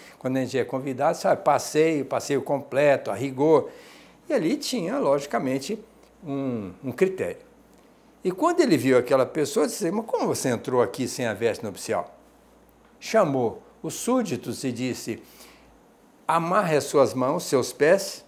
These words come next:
e jogue-o nas trevas exteriores, onde há ranger de dentes."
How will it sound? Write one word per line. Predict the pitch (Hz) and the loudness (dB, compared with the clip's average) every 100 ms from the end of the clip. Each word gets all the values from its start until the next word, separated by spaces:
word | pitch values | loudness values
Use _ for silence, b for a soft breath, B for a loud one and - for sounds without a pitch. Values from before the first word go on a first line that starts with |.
| _ _ _ _ _ _ b b b b _ | _ _ _ _ _ _ b b b b _
e | - 233 | -4 -2
jogue-o | 175 117 143 196 240 175 151 127 98 - - _ _ | -2 0 6 8 6 4 4 6 4 0 -16 _ _
nas | 131 139 - - | -2 -2 -2 -4
trevas | 139 139 135 127 117 | 0 4 4 2 -4
exteriores, | 117 - - 113 104 92 80 - - - - _ _ _ | -6 -8 -6 -6 -4 -4 -6 -10 -14 -16 -20 _ _ _
onde | 139 135 180 | -4 -2 0
há | 117 113 - - _ | 0 0 -4 -20 _
ranger | 123 117 101 104 | -6 -6 -2 -2
de | 107 | -2
dentes." | 95 80 78 - - | -8 -12 -14 -18 -20